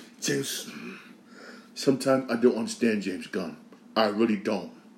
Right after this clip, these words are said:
I really don't. We want this now.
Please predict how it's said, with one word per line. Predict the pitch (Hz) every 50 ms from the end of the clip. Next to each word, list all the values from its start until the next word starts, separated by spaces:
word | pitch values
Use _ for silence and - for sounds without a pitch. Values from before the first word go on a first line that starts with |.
| - - - - - - - - - - -
I | 101 107
really | 101 104 123 131 120 113 113
don't. | - 113 107 101 98 - - - - - - - - - - -
We | 139 160 156 143
want | 143 143 143 147 - -
this | 139 131 120 -
now. | 123 127 123 117 104 104 107 107 107